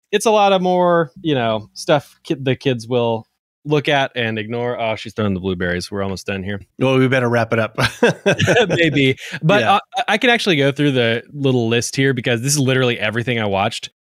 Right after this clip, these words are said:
Speaker 2: Okay.
Speaker 1: Uh, I loved Righteous Gemstones. I didn't get to watch the whole thing. It's a great show, and this season seemed to be good. Mando, I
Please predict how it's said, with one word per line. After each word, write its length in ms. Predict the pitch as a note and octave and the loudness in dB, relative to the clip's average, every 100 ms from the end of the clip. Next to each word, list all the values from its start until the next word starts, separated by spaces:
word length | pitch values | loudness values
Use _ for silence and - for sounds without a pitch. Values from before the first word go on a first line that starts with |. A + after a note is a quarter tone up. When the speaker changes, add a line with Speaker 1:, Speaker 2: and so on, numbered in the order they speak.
| - | -4
Speaker 2:
Okay. 160 | B2 | 0
Speaker 1:
Uh, 260 | A#2 G#2+ G2+ - _ _ - | 2 2 0 -4 _ _ -6
I 60 | B2 | 0
loved 220 | C#3+ C#3 | 2 4
Righteous 280 | D3 C3+ A#2 | 2 0 -2
Gemstones. 680 | C3 B2 B2+ A#2+ A#2+ - | -2 0 0 0 -2 -4
I 100 | A#2+ | -2
didn't 180 | A#2+ B2 | -2 0
get 80 | A#2+ | 0
to 60 | A#2+ | 0
watch 220 | A#2 - | 0 -2
the 100 | G#2 | -4
whole 180 | A2+ A2 | -2 0
thing. 400 | A2+ G#2+ A2+ C#3 _ | 0 -2 -2 -6 _
It's 180 | - A2 | -8 -4
a 60 | A2+ | -2
great 200 | A2+ - | -2 -2
show, 340 | A2+ G#2+ A2+ | 0 0 0
and 340 | A#2 G#2+ G#2+ G2+ | -2 -4 -4 -4
this 140 | G#2+ | -4
season 280 | A2 G#2 G#2 | -4 -4 -4
seemed 240 | - G#2+ G2+ | -4 -4 -4
to 40 | |
be 100 | G2 | -2
good. 280 | G2+ G#2 A#2 - - - - - | 0 0 -2 -10 -20 -20 -16 -4
Mando, 600 | C3 B2 A#2+ A#2 A2+ A2+ _ _ - | -2 0 0 0 0 -4 _ _ -4
I 200 | G#2+ | -2